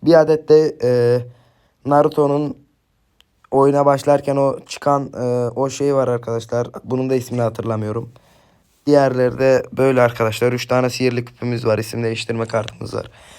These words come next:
Evet arkadaşlar, şimdilik kasada işimiz bitti. Hemen isterseniz silahlara geçelim arkadaşlar. Cephanelik dedik. Yedi adet, e,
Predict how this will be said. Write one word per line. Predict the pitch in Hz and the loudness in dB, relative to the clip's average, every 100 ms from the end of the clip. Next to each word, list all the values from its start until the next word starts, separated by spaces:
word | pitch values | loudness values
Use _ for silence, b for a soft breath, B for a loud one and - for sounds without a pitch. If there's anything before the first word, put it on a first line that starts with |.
| B B B | B B B
Evet | 170 185 | 6 6
arkadaşlar, | 170 - 151 139 131 | 2 2 2 2 0
şimdilik | 127 - 156 156 151 160 156 | 0 -2 -2 -2 -2 -2 2
kasada | 160 156 151 | 2 4 2
işimiz | 156 - 151 139 | 0 0 -2 -4
bitti. | 139 - 151 - B B B | -6 -4 -4 -4 B B B
Hemen | 156 180 180 170 - | 4 4 2 -2 -8
isterseniz | 156 - 170 170 165 165 | -8 2 2 2 -2 -2
silahlara | - 156 151 151 151 | 0 2 4 4 2
geçelim | 151 - 151 | -2 -2 0
arkadaşlar. | 147 - 120 113 131 | 0 0 -4 -2 -4
Cephanelik | 123 131 127 120 123 120 | -2 -4 -2 -2 -2 -6
dedik. | 120 113 123 - b b b b b | -6 -8 -8 -16 b b b b b
Yedi | 151 180 | 4 6
adet, | 180 180 - 131 | 6 4 0 -2
e, | - | -4